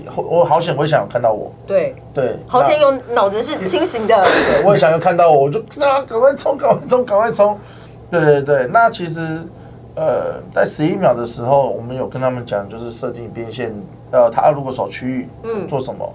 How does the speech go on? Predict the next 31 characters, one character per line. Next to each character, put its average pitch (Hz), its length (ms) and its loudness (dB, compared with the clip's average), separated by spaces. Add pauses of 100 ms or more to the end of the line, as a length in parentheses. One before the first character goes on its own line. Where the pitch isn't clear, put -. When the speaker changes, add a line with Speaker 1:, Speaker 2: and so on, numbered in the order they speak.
Speaker 2:
有 180 80 0
啊， 180 80 2
这 175 100 -2
部 156 80 0
分 151 140 4
他 165 80 -2
还 175 100 0
是 175 60 -2
有 127 140 2
听 120 160 -6
到。 151 260 0
Speaker 1:
对， 147 100 -2
对， 127 220 -2
对， 127 140 -2
对， 104 80 -4 (180)
反 139 140 2
正 214 200 2 (120)
我 143 160 4
有 190 100 6
讲 131 260 2
嘛， - 120 -8 (580)
所 202 200 2
有 185 80 6
的 143 180 -2
A 151 160 -4
B 147 180 -6
C 131 220 -12
D 127 220 -8
的 101 140 -10
战 107 220 -2
术， - 240 -14